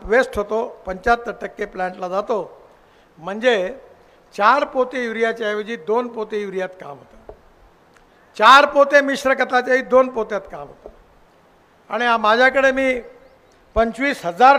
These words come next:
टन ऑर्गॅनिक खत तयार करतो आणि त्या खतामध्ये आता इंडियन ऑइलने एक कल्चर तयार केला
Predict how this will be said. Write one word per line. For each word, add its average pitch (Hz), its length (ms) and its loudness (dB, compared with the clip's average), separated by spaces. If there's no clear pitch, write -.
टन 196 200 -2
ऑर्गॅनिक 254 580 0
खत 233 240 -2
तयार 185 200 -2
करतो - 300 -18
आणि 254 220 0
त्या 262 240 4
खतामध्ये 269 460 0
आता 262 280 2
इंडियन 247 380 -4
ऑइलने 247 300 -2
एक 262 180 -6
कल्चर 240 400 -2
तयार 196 200 -4
केला 156 220 -16